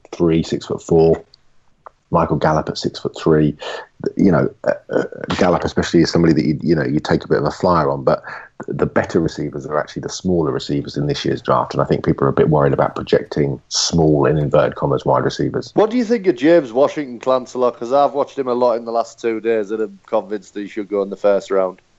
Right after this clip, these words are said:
Speaker 1: Do you? I mean, I, I, I like him. I think he's a good route runner. I think he's a really good route runner. I think he was excellent at the Senior Bowl. Um, there's just something about him that, I, and I wonder whether it's not systematic of the offense that he played in, where I just,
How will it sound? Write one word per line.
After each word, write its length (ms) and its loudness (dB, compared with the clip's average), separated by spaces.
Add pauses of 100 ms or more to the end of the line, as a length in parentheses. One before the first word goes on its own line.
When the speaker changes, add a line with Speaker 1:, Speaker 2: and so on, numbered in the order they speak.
Speaker 1:
Do 100 6
you? 360 6
I 80 2
mean, 180 4
I, 120 4
I, 240 2
I 60 2
like 260 2
him. 200 -4
I 60 0
think 180 -6
he's 100 -6
a 40 -12
good 180 0
route 240 2
runner. 200 2
I 40 -8
think 140 -2
he's 80 -4
a 20 0
really 160 4
good 160 -2
route 160 2
runner. 160 2
I 40 -4
think 160 -4
he 60 0
was 100 2
excellent 540 2
at 80 0
the 60 -4
Senior 280 2
Bowl. 320 2 (440)
Um, 320 4 (120)
there's 160 2
just 220 0
something 320 0
about 380 2
him 220 -4
that, 200 2
I, 100 -2 (380)
and 100 4
I 40 4
wonder 200 6
whether 240 8
it's 140 -4
not 140 0
systematic 600 -4
of 100 -8
the 120 2
offense 360 0
that 100 -2
he 80 -4
played 340 2
in, 220 0 (680)
where 720 2
I 140 2
just, 480 -6